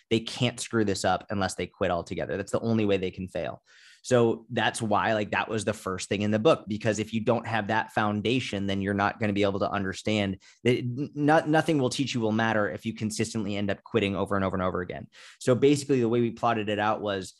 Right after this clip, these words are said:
how do we interact with clients? How does that client interaction work? And how can we put this into a book so that literally every chapter, every section, every page,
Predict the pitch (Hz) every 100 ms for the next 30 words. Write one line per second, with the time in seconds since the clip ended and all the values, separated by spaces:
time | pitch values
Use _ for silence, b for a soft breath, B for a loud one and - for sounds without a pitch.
0 | _ - 123 127 120 104 113 107 104 107
1 | 104 107 95 127 139 - 113 107 110 -
2 | - 110 107 110 107 98 104 - - 101
3 | 107 160 - B B 101 113 110 117 107
4 | 110 117 113 - - 110 110 98 95 98
5 | 135 - b - 113 104 95 - 120 123
6 | 117 113 113 113 107 104 - 120 117 117
7 | 87 107 104 120 117 - 110 107 107 101
8 | - 120 107 98